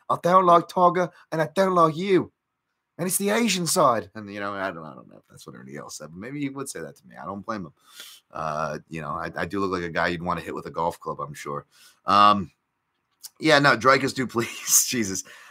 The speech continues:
Uh, opened as the dog, and of course, dude, death, taxes, and M M A betting public,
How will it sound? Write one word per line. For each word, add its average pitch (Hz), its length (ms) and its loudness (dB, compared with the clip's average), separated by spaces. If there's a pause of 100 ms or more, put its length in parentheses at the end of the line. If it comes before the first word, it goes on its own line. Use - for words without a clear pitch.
(120)
Uh, 113 180 4 (300)
opened 143 320 0
as 160 120 2
the 131 100 -2
dog, 117 640 4
and 110 260 -2
of 110 140 -8
course, 135 540 -6 (300)
dude, 143 200 -6 (140)
death, 185 380 -2
taxes, 143 720 -2
and 113 220 -2
M 120 100 -4
M 127 120 -4
A 123 80 -2
betting 107 300 -2
public, 90 540 -6